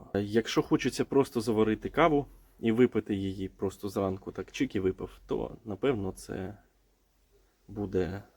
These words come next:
задорого і забагато для цього, так? А якщо ви отримуєте від цього задоволення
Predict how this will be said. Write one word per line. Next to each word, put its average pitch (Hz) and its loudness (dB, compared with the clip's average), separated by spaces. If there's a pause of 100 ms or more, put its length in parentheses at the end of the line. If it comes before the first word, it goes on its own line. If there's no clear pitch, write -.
(1600)
задорого 113 4 (140)
і 113 2
забагато 101 -2
для 98 -10
цього, 92 -10
так? - -8 (340)
А 147 4
якщо 95 -4 (120)
ви 107 0
отримуєте 101 -2
від 101 -10
цього 95 -6
задоволення 110 -4